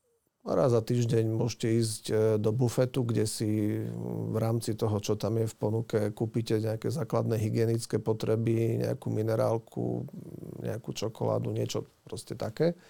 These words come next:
No a potom prídu advokáti, s ktorými preberáte aktuálny vývoj vo vašej kauze. Pätnásť tridsať máte tú večeru. No a,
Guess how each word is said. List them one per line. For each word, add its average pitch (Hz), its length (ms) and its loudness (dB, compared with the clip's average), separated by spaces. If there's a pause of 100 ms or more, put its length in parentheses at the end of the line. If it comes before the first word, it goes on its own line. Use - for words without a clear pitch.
(880)
No 123 340 0
a 131 400 6 (560)
potom 151 380 4
prídu 127 320 6
advokáti, 156 880 4 (1700)
s 139 400 -6
ktorými 120 320 4
preberáte 117 580 2 (300)
aktuálny 117 640 0
vývoj 113 400 2 (560)
vo 123 140 -2
vašej 117 340 0
kauze. 131 640 4 (240)
Pätnásť 120 400 -2
tridsať 110 300 0
máte 110 260 -2
tú - 140 -6
večeru. 127 580 4 (1000)
No 120 360 0
a, 123 460 4